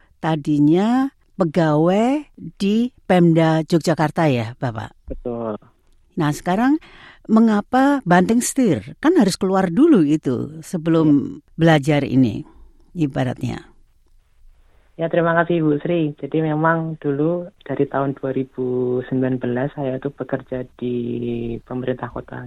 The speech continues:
Speaker 2: Yogyakarta, tepatnya di Badan Perencanaan Pembangunan Daerah atau Bapeda begitu. Tapi karena mendapatkan beasiswa ya untuk studi S dua dan juga S tiga, jadi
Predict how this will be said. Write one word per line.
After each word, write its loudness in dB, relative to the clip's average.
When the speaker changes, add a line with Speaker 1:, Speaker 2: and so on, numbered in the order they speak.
Speaker 2:
Yogyakarta, -8
tepatnya -4
di 0
Badan -8
Perencanaan -6
Pembangunan -2
Daerah -4
atau -8
Bapeda -8
begitu. -4
Tapi -6
karena 0
mendapatkan -2
beasiswa -8
ya -4
untuk -12
studi -6
S -8
dua -6
dan -6
juga -4
S -18
tiga, -6
jadi -8